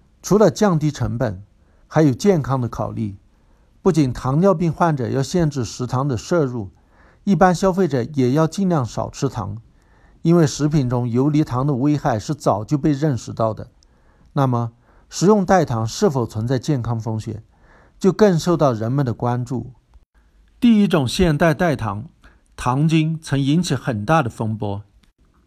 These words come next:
一八七九年，在美国约翰斯霍普金斯大学雷姆森实验室工作的化学家法尔伯格，在研究煤焦油的衍生物时，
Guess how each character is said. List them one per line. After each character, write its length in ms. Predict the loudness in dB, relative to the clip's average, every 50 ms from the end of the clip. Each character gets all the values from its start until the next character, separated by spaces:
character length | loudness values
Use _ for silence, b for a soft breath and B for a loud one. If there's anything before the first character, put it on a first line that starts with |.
| _ _ -2
一 140 | 0 2 2
八 220 | 4 4 4 4
七 220 | 4 0 -4 -4 -2
九 160 | 0 -2 -2
年， 280 | -2 -4 -6 -8 -8 -12 -16 -20 _ _ _ _ _ _ _
在 160 | 4 4 4
美 200 | 4 4 0 0
国 180 | -2 -2 -2 -2
约 240 | 0 2 2 2 4
翰 180 | 4 2 0
斯 300 | 0 -2 -2 -4 -4 -4
霍 260 | -4 -6 0 2 2
普 120 | 2 2 0
金 200 | -2 -2 -2 -2
斯 160 | -2 -4 -2
大 220 | 2 2 2 2
学 320 | 2 -2 -4 -4 -6 -6 -6
雷 280 | -4 -2 2 2 2 2
姆 120 | 2 0
森 260 | -2 -2 -2 -2 -2
实 180 | -2 -2 -2 0
验 120 | 0 0
室 120 | 0 -4 -6
工 200 | -4 -4 -4 -2
作 140 | -2 -2 -2
的 80 | -2
化 180 | -2 0 0 0
学 160 | 0 -2 -6
家 240 | -4 -2 -2 -2 -4
法 200 | -2 0 2 4
尔 120 | 4 4
伯 240 | 2 -2 -4 -4 -4
格， 360 | -4 -2 -4 -4 -4 -6 -8 b b b b b b b b
在 140 | 2 4 4
研 220 | 4 4 2 2
究 160 | 2 2 2 2
煤 240 | 2 2 0 0
焦 220 | 2 4 4 4 4
油 140 | 2 0 -2
的 80 | -2
衍 260 | -2 -2 -4 -4 -6
生 240 | -8 -4 -4 -2 -2
物 100 | -2 -4
时， 280 | -4 -6 -6 -8 -8